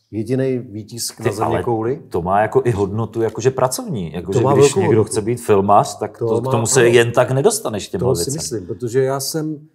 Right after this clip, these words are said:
Speaker 1: se nesetkal s tím, že by to některý projekt takhle rozprodával. A, e, já mám z toho, jako, mě to, mě,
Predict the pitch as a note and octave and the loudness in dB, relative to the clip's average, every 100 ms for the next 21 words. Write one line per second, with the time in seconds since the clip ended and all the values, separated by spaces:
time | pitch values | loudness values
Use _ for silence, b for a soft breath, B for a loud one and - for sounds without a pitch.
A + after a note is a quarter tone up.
0 | - C#3 C#3+ D3 C#3 C3+ B2 - A2+ A2 | -6 -2 -2 -4 -6 -8 -6 -8 -8 -8
1 | A2+ A#2+ A#2+ - B2 A#2+ A#2+ B2 A#2+ B2 | -6 -6 -6 -10 -8 -8 -8 -8 -6 -8
2 | B2 G#2+ A2 A2+ _ _ _ _ - A2+ | -10 -8 -8 -12 _ _ _ _ -18 -18
3 | - A#2+ A2+ G#2+ _ A2+ G2+ - A#2+ G#2 | -10 -8 -8 -12 _ -18 -16 -12 -10 -10
4 | G2 F#2+ G2+ D#3 F3+ _ _ _ _ _ | -10 -10 -12 -12 -16 _ _ _ _ _
5 | _ - G#2+ G#2 G#2 G#2 G#2+ _ - A2 | _ -6 -4 -4 -4 -6 -8 _ -16 -10
6 | G#2+ A2+ B2 A2 A2+ B2+ C#3+ C#3 D#3 D3 | -8 -8 -6 -4 -4 -2 -4 -4 -2 -2
7 | C#3 A#2+ - C#3+ A#2+ - - A2 A2+ A#2+ | -2 -6 -4 -4 -4 -14 -16 -14 -8 -8
8 | A#2+ C3+ B2+ B2+ | -4 -6 -6 -8